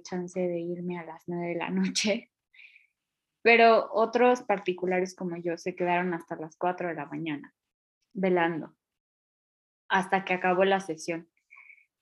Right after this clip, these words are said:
Entonces, y nada, como que, n-, digo,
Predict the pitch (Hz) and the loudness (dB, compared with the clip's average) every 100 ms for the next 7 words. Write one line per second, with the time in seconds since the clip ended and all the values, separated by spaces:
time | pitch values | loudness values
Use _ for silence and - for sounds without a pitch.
0 | - 220 214 233 233 220 240 233 240 233 | -6 -4 4 6 6 6 6 8 8 8
1 | 220 196 190 - - _ _ _ _ - | 6 2 -2 -18 -20 _ _ _ _ -6
2 | 226 233 269 220 196 190 185 185 185 190 | 0 6 8 8 4 -4 -4 -4 -2 -2
3 | 185 - _ - 208 254 190 165 | -4 -10 _ -2 2 6 4 2